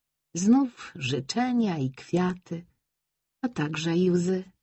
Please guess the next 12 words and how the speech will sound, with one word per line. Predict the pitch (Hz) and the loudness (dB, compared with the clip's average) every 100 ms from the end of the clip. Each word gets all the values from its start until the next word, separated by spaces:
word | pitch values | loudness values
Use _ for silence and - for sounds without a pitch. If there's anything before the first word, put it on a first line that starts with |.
| _ _ _ _ _ _ _ - | _ _ _ _ _ _ _ -12
A | |
potem | 180 262 - 247 233 226 226 220 _ _ _ | 4 4 6 6 8 6 4 0 _ _ _
moje | 151 175 180 170 170 175 180 _ _ _ _ - | 4 6 6 4 4 0 -4 _ _ _ _ -8
osiemnaste | - 208 175 151 147 143 - 147 | -2 4 4 4 2 0 -2 0
urodziny. | 139 143 139 131 135 131 131 - _ _ _ _ _ _ _ _ _ _ _ _ _ 175 | 0 0 0 0 0 0 -2 -6 _ _ _ _ _ _ _ _ _ _ _ _ _ -4
Jak | 151 | -2
wiele | 156 208 226 220 | 4 6 8 8
mam | 208 208 | 6 4
już | 202 190 - | 2 0 -2
lat, | 180 170 175 - _ _ _ _ _ _ _ _ _ _ - | -2 -2 -8 -20 _ _ _ _ _ _ _ _ _ _ 2
a | |
równocześnie | 196 202 208 202 240 - 226 214 202 | 2 6 4 4 -2 0 2 2 0